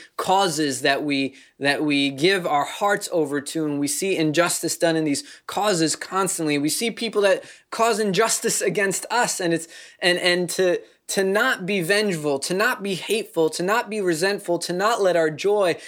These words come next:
and our peace be robbed from us because of this is hard. But Paul gives us something that we can look forward to, that don't worry, because the Lord is at hand. That is a saying that means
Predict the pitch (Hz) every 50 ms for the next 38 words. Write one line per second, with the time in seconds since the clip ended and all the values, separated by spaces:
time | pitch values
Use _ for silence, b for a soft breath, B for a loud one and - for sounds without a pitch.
0 | B B 156 165 165 160 160 160 - - 285 277 254 180 - 165 160 170 170 160
1 | 180 190 220 247 220 - - - 180 156 151 151 147 - - 170 165 208 202 185
2 | 190 175 175 170 - - 175 156 - - - 208 233 226 208 185 175 170 165 B
3 | B B B B B 165 175 180 180 - - - 208 233 247 240 220 165 180 240
4 | 240 196 170 202 185 175 - - - 220 233 214 208 208 190 180 170 175 180 180
5 | - 185 185 185 190 185 - - 220 226 233 226 208 - - 202 180 175 165 160
6 | 156 196 196 208 220 220 202 196 220 233 233 214 185 147 127 123 123 B B B
7 | B B - 190 175 208 208 185 170 190 190 180 196 214 226 226 214 202 180 185
8 | 190 180 160 - 226 220 208 190 170 175 180 190 175 175 180 - - 233 226 226
9 | 220 208 190 180 175 185 185 185 170